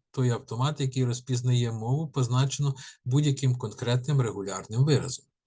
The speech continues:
Ми не будемо зупинятися на цьому, оскільки цілком очевидно, що результати завжди правильні. Це завершує наше доведення нашої теореми. Приклад.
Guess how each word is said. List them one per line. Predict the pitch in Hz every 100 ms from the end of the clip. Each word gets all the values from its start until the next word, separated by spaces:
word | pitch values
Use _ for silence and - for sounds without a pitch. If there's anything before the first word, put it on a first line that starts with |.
| _ _ _ _ _ - - 123
Ми | 156
не | 214
будемо | 240 277 220 185
зупинятися | 147 139 135 120 107 -
на | 110
цьому, | 98 - 98 95
оскільки | - - 170 156
цілком | 135 127 123 156 -
очевидно, | 127 131 156 226 131 - - -
що | - 139
результати | 127 120 120 120 123 143
завжди | 120 98 -
правильні. | 120 180 143 - - _ _ _ _ _ _ - - - -
Це | 190 233 220 180
завершує | 135 123 139 143 170 131
наше | 95 - 113
доведення | 120 107 110 117 123 127
нашої | 98 - 104
теореми. | - 110 85 73 - - _ _ - - - - - - -
Приклад. | 247 240 190 170